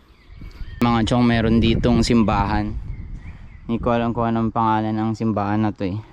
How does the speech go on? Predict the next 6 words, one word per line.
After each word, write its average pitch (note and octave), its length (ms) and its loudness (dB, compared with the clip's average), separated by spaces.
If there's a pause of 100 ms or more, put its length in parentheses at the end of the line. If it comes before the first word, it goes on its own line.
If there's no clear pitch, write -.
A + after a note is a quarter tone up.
Pero A#2 180 -2
para A#2 220 -2
siyang A#2 240 -6
chapel. G2 600 -6 (680)
Ito A2 220 -6
siya. G#2 240 -6